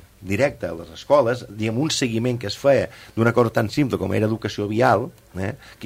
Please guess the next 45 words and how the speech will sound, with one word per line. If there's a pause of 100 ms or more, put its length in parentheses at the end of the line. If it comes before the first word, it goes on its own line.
i
tan
necessari
al
mateix
temps, (260)
que
ensenyava
que
els
nostres
fills,
els
nostres (120)
nets
o (120)
el
que
siga,
pues, (220)
a
circular (240)
per,
per
la
via
pública,
que
és
la
primera
part
de
respecte
que
tu
pugues
tenir
quan
algú (200)
a
circular
de
vora
ell,